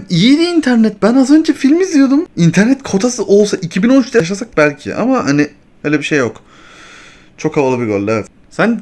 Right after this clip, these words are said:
bir gaza geldin, anladım da hani biraz abarttın gibi geldi bana. Adamı geri fırlatacağım. Sen golünü at Ray abim. <laughs> Adam, evet. Oo! Hemen dislike. Yani zaten bu tarz insanlar atıyor genelde. Farkında mısınız emin değilim ama.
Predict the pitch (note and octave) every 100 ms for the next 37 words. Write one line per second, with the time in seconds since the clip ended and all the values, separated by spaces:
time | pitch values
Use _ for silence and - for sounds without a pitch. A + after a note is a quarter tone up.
0 | - B2 E3 C#3+ D3+ G3 G3+ G3+ G#3+ C3+
1 | C#3 E3 C4 D4 D#3 C#3+ C#3 C#3+ B2+ C#3
2 | C#3+ - D#3+ B2 A2+ A2 G#2+ G2+ G#2 G2+
3 | G#2+ - F#3 A3+ G3 G#3+ B2+ G2+ E3 A3
4 | - - - E3+ E3+ - B2+ E3 D#3+ D3+
5 | D3 _ - A#2+ A#2 G#2 F#2+ G#2+ - _
6 | _ _ _ _ - F3 F3+ - F#3 B2+
7 | C3+ D#3+ - B3 A#3 - D#3 _ - C3
8 | F#3 - _ - F#3 C4+ D4+ - - -
9 | - _ - A#2 A#2+ A#2 - A2+ A#2 A#2+
10 | B2+ B2 A2+ - D#3+ D3 C#3 C3 C3 C3
11 | A#2+ A#2+ B2 A2 - F#2+ F2+ F2+ F2+ -
12 | G2+ G2+ G2+ G2+ G2 G2 F#2+ F#2+ F#2+ F#2+
13 | F#2 G#2 C3